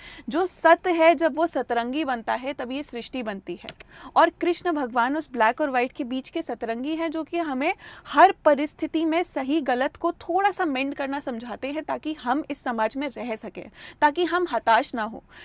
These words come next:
क्योंकि अगर हम अपने मॉरल्स को इतना अपटाइट कर लेंगे तो हताशा सिर्फ हमें होगी क्योंकि हम दूसरों से एक्सपेक्ट करेंगे।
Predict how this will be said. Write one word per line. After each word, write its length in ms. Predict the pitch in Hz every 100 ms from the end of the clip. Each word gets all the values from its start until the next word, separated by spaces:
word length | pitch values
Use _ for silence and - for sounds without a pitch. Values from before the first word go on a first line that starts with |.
| -
क्योंकि 200 | 320 370
अगर 300 | 359 262 339
हम 100 | 349
अपने 200 | 339 349
मॉरल्स 380 | 294 254 285 -
को 180 | - - -
इतना 360 | - 269 240
अपटाइट 440 | 285 349 320 302 302
कर 140 | 277
लेंगे 260 | 254 254 302
तो 120 | 359
हताशा 420 | 302 247 233 311
सिर्फ 280 | 302 339 -
हमें 240 | 262 254
होगी 260 | 294 277 320
क्योंकि 240 | 311 302
हम 260 | 339 262 294
दूसरों 280 | 285 269 294
से 120 | 339
एक्सपेक्ट 480 | 339 - - 262 -
करेंगे। 420 | 262 196 175 -